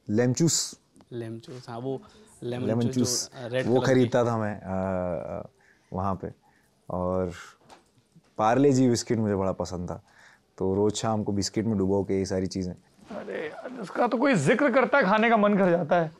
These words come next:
Speaker 2: अखाड़
Speaker 3: चाय में
Speaker 2: डाल-,
Speaker 3: डुबो के।
Speaker 2: अखाड़ ढाला की टिकरी।
Speaker 1: टिकरी बड़ा मज़ा आता था यार, टिकरी मेरा फेवरेट अभी भी। और ले जाओगे तुम यार वहाँ। अब, अब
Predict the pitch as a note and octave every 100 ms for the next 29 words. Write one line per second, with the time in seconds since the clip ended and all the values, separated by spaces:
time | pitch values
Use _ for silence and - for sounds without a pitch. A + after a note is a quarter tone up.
0 | _ C#3 - D3 F#3+ G3 C#3+ E3 E3 D3+
1 | E3 D3 D3+ D3 - B2+ C3+ B2 A2+ A#2
2 | _ - A#2+ C#3 D3+ C#3+ B2 B2+ A2+ F#2+
3 | F#2+ E2+ F2 F2 D2+ F2+ - F#2 A#2 B2+
4 | B2 A#2 G#2 G2+ G2 A2 G2 G2+ G2 F#2+
5 | - - - - - _ _ _ _ -
6 | - F2+ F2+ E2+ - D2+ - _ _ _
7 | _ _ _ _ _ _ _ _ - _
8 | _ - A#2+ C#3 C3+ G#2 G2 F#2+ F2+ F#2
9 | F2+ E2 D#2+ A2 - G2+ G#2 G2 A2